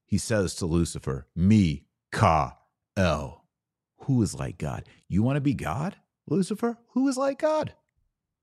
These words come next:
And Michael, in defending the honor of God, now this all happens in some heightened, preternatural, epic battle that our tiny human minds can't understand.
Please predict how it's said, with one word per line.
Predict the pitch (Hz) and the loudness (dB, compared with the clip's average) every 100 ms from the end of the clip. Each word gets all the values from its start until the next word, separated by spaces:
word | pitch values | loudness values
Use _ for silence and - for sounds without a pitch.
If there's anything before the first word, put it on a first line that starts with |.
| _ _ _ _ _ _ _ _ _ _ _ _ _ - _ - | _ _ _ _ _ _ _ _ _ _ _ _ _ -20 _ 0
And | 104 98 | 2 4
Michael, | 95 120 147 170 135 120 | 6 6 4 2 2 0
in | 101 101 | 2 2
defending | 90 90 - - 143 160 160 147 | 2 -2 -2 0 2 2 0 0
the | 101 - | 0 0
honor | 90 90 85 | -4 -2 0
of | 80 69 | -2 -2
God, | 90 90 117 175 - _ _ | 2 2 2 -4 -6 _ _
now | 101 | 0
this | 113 143 | 0 0
all | - 95 | 0 -2
happens | - 101 92 85 78 | 0 -2 -2 -4 -4
in | 73 | -6
some | 71 87 78 76 _ _ _ _ _ _ - | -6 -4 -4 -6 _ _ _ _ _ _ -20
heightened, | - 113 113 95 85 71 - _ _ | -4 0 0 0 0 -2 -10 _ _
preternatural, | - 127 107 95 95 98 90 - 85 76 71 - | 0 2 4 2 2 2 0 -2 -2 0 -2 -4
epic | 110 104 82 65 | -2 0 -2 0
battle | 92 98 90 | 4 4 2
that | 82 73 | 0 -2
our | 73 | -4
tiny | - - 113 101 | -6 -4 0 0
human | 87 95 85 | 0 0 2
minds | 80 90 85 76 | 0 0 -2 -2
can't | 95 87 | -2 -2
understand. | 76 - 90 82 69 | -2 -2 0 0 -2